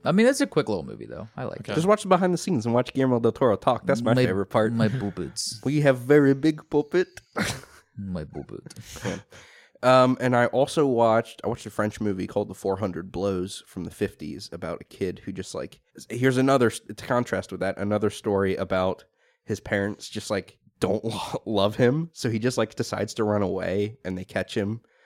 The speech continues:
Speaker 3: But then he runs away again and he steals a typewriter from his dad's office and tries to pawn it,
Speaker 1: Mm-hmm.
Speaker 3: but then gets caught returning it 'cause nobody would <laughs> buy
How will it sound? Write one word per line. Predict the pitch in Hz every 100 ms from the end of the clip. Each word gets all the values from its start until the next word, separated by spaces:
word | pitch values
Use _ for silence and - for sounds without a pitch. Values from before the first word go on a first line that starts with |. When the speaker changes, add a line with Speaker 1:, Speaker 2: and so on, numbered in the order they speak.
| _
Speaker 3:
But | - 101
then | 98
he |
runs | 95 98
away | 101 98
again | 90 87 92 92
and | 92
he | 92
steals | - 104
a | 95
typewriter | - 82 - 95 98
from | - 92
his | 98
dad's | 95 92 92 - 87
office | 87 - 110 -
and | 92
tries | - 98
to | -
pawn | - - 92 104
it, | - _ _ -
Speaker 1:
Mm-hmm. | 180 -
Speaker 3:
but | 107
then | 98
gets | 98 -
caught | - 95 95 - _ _
returning | 71 - - 101 92 98 123
it | 156 _ _ _ _
'cause | - 98 -
nobody | 95 95 87
would | 98 -
<laughs> |
buy | - 131